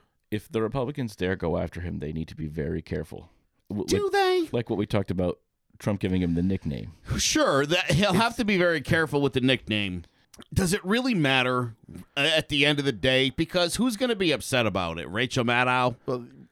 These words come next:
Speaker 2: Well,
Speaker 3: yeah,
Speaker 2: no,
Speaker 3: no,
Speaker 2: I
Speaker 3: that's, that's a good point. I mean, the, the people who
Speaker 2: Mother
Speaker 3: are upset
Speaker 2: Jones?
Speaker 3: are already fired up about whatever Trump's
Speaker 2: Is
Speaker 3: gonna say.
Speaker 2: HuffPost gonna have a big headline about it? I mean,
Speaker 3: Yes.
Speaker 2: my biggest problem with him, I watched him in an interview the other day, and I thought, I feel like this guy's just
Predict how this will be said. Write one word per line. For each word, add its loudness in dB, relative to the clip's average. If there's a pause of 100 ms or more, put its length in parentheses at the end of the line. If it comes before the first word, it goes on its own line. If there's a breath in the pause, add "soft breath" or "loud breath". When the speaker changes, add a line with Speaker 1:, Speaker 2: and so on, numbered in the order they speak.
Speaker 2:
Well, 0
Speaker 3:
yeah, 4
Speaker 2:
no, 0
Speaker 3:
no, 2
Speaker 2:
I 4
Speaker 3:
that's, -2
that's -2
a 2
good -2
point. 0
I 0
mean, 0
the, 0
the -4
people 2
who 6
Speaker 2:
Mother 8
Speaker 3:
are 6
upset 4
Speaker 2:
Jones? 6
Speaker 3:
are 6
already 4
fired 4
up 2
about 0
whatever 0
Trump's 0
Speaker 2:
Is -2
Speaker 3:
gonna 4
say. -4
Speaker 2:
HuffPost 2
gonna 2
have 4
a 2
big 0
headline 2
about 2
it? 0
I 4
mean, 6
Speaker 3:
Yes. -8 (180)
Speaker 2:
my 2
biggest -2
problem -8
with -8
him, -8
I -8
watched -6
him -10
in -6
an -8
interview -6
the -10
other -10
day, -12
and -12
I -12
thought, -10
I -6
feel -8
like -10
this -4
guy's -6
just -6